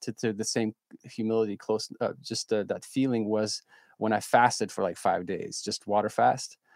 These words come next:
Something about that, that just, it was so beautiful, it was so special. We didn't have much, but we had everything. A-, and that's kinda like, you know, sometimes with the,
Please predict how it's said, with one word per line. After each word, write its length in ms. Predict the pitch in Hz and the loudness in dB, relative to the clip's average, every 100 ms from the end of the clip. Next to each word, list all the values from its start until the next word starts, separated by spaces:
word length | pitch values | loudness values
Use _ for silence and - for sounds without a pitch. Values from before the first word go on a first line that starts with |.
| _ _ _ | _ _ _
Something 520 | - - 143 - 123 | -2 0 0 2 2
about 340 | 110 110 104 - | 4 4 4 2
that, 260 | 113 104 | 2 2
that 120 | 98 95 | 0 -6
just, 300 | 101 - - _ | -6 -8 -8 _
it 100 | 131 | -4
was 180 | 123 123 | 0 0
so 200 | - 175 | 0 0
beautiful, 460 | 131 147 160 151 120 | 0 0 0 2 0
it 20 | |
was 100 | 117 | 0
so 80 | 147 | -4
special. 320 | - 143 127 | 0 0 0
We 60 | 131 | 0
didn't 160 | 139 | 2
have 240 | 123 160 147 | 4 4 4
much, 300 | 123 113 - | 4 2 2
but 100 | 113 | 0
we 120 | 110 | 4
had 180 | 117 110 | 2 0
everything. 720 | - 135 131 117 107 98 - _ _ - - - - | -4 -6 -6 -8 -8 -10 -14 _ _ -20 -20 -20 -10
A-, 120 | 123 | -4
and 180 | 127 127 | 0 2
that's 220 | 139 143 | 4 2
kinda 220 | - 143 135 | 0 2 4
like, 200 | 127 147 | 4 2
you 60 | |
know, 100 | 135 | -2
sometimes 380 | 127 139 135 123 | -2 0 0 0
with 160 | 113 - | -4 0
the, 320 | 113 110 | 2 2